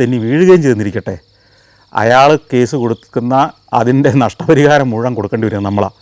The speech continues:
അപ്പോൾ അതുകൊണ്ട് ഈ എൽ ഷേപ്പിൽ രണ്ട് വശത്തും സൈഡ് വാക്കുള്ള ഒരു വീട്ടുകാരൻ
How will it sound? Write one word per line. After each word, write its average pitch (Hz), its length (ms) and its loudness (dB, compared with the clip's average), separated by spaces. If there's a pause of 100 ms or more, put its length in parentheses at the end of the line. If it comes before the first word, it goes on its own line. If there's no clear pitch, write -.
(340)
അപ്പോൾ 120 160 -2
അതുകൊണ്ട് 131 460 4 (360)
ഈ 117 100 -2 (120)
എൽ 156 160 6
ഷേപ്പിൽ 190 500 6 (220)
രണ്ട് 151 360 4
വശത്തും 185 540 2 (220)
സൈഡ് 160 260 4
വാക്കുള്ള 147 540 2
ഒരു 143 160 0
വീട്ടുകാരൻ 131 520 2